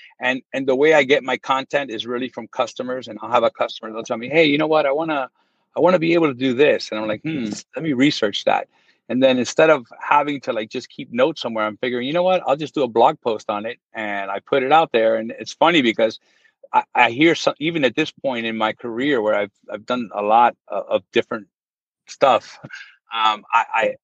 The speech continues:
sometimes I get questions and I'm like, "Wow, you know, I never thought of that. I never thought that that was a use case for it, but okay, yeah, let me take a look at it." And then when I do it and I post it, I get a bunch of feedback saying, "Oh, that's great. I was just working on this and I didn't know how to do it." And I'm like, "Wow, it's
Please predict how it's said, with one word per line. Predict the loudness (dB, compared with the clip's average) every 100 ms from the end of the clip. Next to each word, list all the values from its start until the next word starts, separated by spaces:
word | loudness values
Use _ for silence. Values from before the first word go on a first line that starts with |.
| _ _ -6
sometimes | -4 -2 0
I | 0
get | 0 0
questions | 0 0 -2 -4
and |
I'm | -4
like, | -4
"Wow, | 2 4 4
you | 2
know, | -4
I |
never | -4 -4
thought | 2 2
of | 2
that. | 0 -4
I |
never | -4 -4 -2
thought | -2
that | -2 -2
that | -2
was | -2
a | -6
use | -4 -6 -4
case | -6 -6 -8
for | -8
it, | -2
but | 2
okay, | 2 2 2
yeah, | 2 2
let | -2
me | -2
take | -2 0
a |
look | 0 0
at | -6
it." | -8 _ -20 -20 -16
And | -8 0
then | 0 2
when | 0
I | -2
do | 0 2 4
it | 2
and | 0
I | -2
post | 0 0 0 -4
it, | -2
I | 0
get | 2
a | 2
bunch | 0 -2
of | -8
feedback | -6 -2 -2
saying, | -2 -6
"Oh, | 0
that's | 0 0
great. | 2 2 4
I |
was | 0 -2
just | -6 0
working | 0 0 -2
on | -4
this | -2 -4 -6
and | -16
I |
didn't | -10 -8 -4
know | 0
how | 0
to | 2
do | 4 4
it." | 2
And | 0
I'm | -4
like, | -6
"Wow, | -6 -4 -2
it's | -4 -8